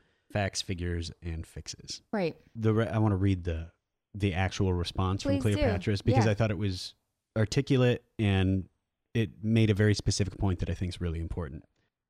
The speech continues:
Speaker 1: The gallery, Cleopatra said, Hands down, the biggest observation that we've made, the role, in the role of being four perfect targets for artists to approach, pitch projects to, ask a studio visit for, et cetera, is that probably nine out of ten people to hit us up are men.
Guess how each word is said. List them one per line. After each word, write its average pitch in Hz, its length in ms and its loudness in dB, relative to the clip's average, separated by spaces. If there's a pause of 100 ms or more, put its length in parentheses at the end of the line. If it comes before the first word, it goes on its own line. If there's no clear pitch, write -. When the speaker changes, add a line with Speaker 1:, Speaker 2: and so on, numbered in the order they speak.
(180)
Speaker 1:
The 101 160 2
gallery, 92 460 0
Cleopatra 90 500 -6
said, 85 280 -6
Hands 127 280 2
down, 113 220 4
the 104 60 0
biggest 123 300 0
observation 101 640 0
that 90 140 -2
we've 98 180 0
made, 92 380 0 (260)
the 104 140 4
role, 110 240 4
in 117 160 4
the 117 80 4
role 107 240 6
of 92 120 0
being 101 240 2
four 117 280 0
perfect 107 360 0
targets 95 340 0
for - 140 -4
artists 92 280 0
to 90 100 -2
approach, 82 500 -6 (300)
pitch 117 240 2
projects 92 440 0
to, 85 260 -4 (140)
ask 107 320 -2 (100)
a 101 40 -6
studio 127 380 2
visit 85 260 -2
for, 87 260 -4
et 73 120 -8
cetera, 87 460 -4 (400)
is 98 100 2
that - 160 -2
probably 123 420 2
nine 110 320 4
out 107 120 0
of - 80 -4
ten 127 300 0
people 98 420 -2
to - 140 -8
hit 101 160 -2
us 95 140 -4
up 95 160 -2
are 87 80 -2
men. 87 460 -2